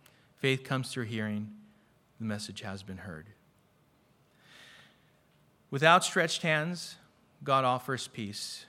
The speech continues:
It's his righteousness that he offers, his peace, his finished work through the cross. Again, the question is, do you believe? Because in First Corinthians one eighteen says, "For the word of the cross is folly to those who are perishing,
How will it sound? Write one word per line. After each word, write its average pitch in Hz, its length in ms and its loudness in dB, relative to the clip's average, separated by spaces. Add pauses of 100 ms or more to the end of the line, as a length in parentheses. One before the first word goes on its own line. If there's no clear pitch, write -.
(260)
It's - 160 -12
his 110 340 -8
righteousness 139 640 -2
that 110 160 -6
he 120 120 -6
offers, 107 420 -8
his 113 180 -8
peace, 120 460 -10
his 107 160 -10
finished 117 360 -8
work 107 340 -6 (260)
through 113 140 -12
the 113 100 -10
cross. 95 480 -10 (560)
Again, 127 400 -4
the 123 80 -8
question 117 500 -6
is, 101 300 -8
do 113 100 -10
you 110 100 -6
believe? 117 640 -8 (1300)
Because 120 240 -6
in 120 100 -4
First 156 260 -4
Corinthians 143 400 -4
one 127 120 -4
eighteen 117 580 -6 (1080)
says, 135 240 0
"For - 120 -4
the 135 120 -2
word 147 180 0
of 139 80 -2
the 139 80 -2
cross 139 380 2
is 123 100 -4
folly 143 360 0
to 127 120 -4
those 127 280 2
who 135 80 -2
are 117 100 -2
perishing, 113 640 -2